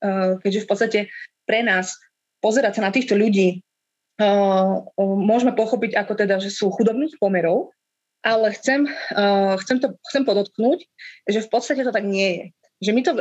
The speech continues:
teda vidíme len preto, pretože tí ľudia sú zvyknutí na úplne iný život, na úplne iný štandard a, eh, viacerí z nich, eh, sú oveľa šťastnejší než teda my. Takže fakt, Kapverdy sú také pestré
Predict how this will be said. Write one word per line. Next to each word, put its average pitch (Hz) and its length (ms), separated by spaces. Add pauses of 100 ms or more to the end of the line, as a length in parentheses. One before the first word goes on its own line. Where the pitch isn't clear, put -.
(100)
teda 247 220
vidíme 254 480
len 220 340
preto, 208 460
pretože 220 320
tí 220 80
ľudia 226 260
sú 233 140
zvyknutí 208 340
na 190 140
úplne 233 260
iný 208 220
život, 190 400 (340)
na 175 140
úplne 240 260
iný 220 160
štandard 175 540 (400)
a, 196 240 (320)
eh, 196 240
viacerí 262 400
z 208 100
nich, 269 280 (500)
eh, 202 680 (140)
sú - 240
oveľa 240 240
šťastnejší 208 640
než 196 240
teda 180 160
my. 190 260 (640)
Takže 208 240
fakt, 277 160
Kapverdy 262 320
sú - 80
také 240 320 (640)
pestré 285 640